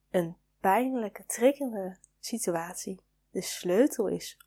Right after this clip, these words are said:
om jezelf te bevrijden? Kun je dan anders naar die situatie gaan kijken? Welkom bij de Haring van de podcast. Wat fijn dat je er bent. Wat fijn dat je een momentje maakt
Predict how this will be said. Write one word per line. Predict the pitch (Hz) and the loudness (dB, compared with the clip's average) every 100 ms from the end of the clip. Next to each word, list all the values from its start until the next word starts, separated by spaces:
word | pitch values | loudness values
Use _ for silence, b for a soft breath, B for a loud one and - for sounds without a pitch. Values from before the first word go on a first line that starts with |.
| _ | _
om | 202 | -8
jezelf | 185 180 170 | -6 -8 -10
te | - | -12
bevrijden? | - - 196 196 - - _ _ _ _ _ _ _ _ _ | -16 -14 -12 -12 -14 -20 _ _ _ _ _ _ _ _ _
Kun | - 262 302 | -6 -2 0
je | 269 | 4
dan | 196 190 240 - _ _ _ | 4 2 -2 -8 _ _ _
anders | 294 330 294 | -8 -6 -6
naar | 214 202 | -6 -6
die | 190 | -8
situatie | - 185 175 214 - | -8 -2 -2 -2 -8
gaan | - | -10
kijken? | - - - - - _ _ _ _ _ _ _ _ _ _ _ _ _ b b b b b | -4 -4 -4 -10 -14 _ _ _ _ _ _ _ _ _ _ _ _ _ b b b b b
Welkom | - 175 190 - 196 190 196 196 | 0 4 4 4 2 2 -6 -16
bij | - 185 | 2 4
de | 196 | 4
Haring | 190 196 190 | -2 -6 -8
van | 185 | -8
de | |
podcast. | 185 185 - 175 185 - - _ _ _ _ _ | -8 -8 -6 -6 -6 -10 -18 _ _ _ _ _
Wat | - - | -8 -8
fijn | - 196 202 233 240 | -4 0 2 0 -2
dat | 196 185 - | -2 -4 -4
je | 180 | -6
er | 175 | -6
bent. | - 160 151 - | -8 -10 -10 -12
Wat | 175 - | -12 -10
fijn | - 196 | -10 -8
dat | 196 185 | -10 -10
je | - | -8
een | 175 | -8
momentje | 170 175 175 185 285 - 254 | -10 -12 -6 -2 -2 0 0
maakt | 175 165 175 - | 0 0 -6 -16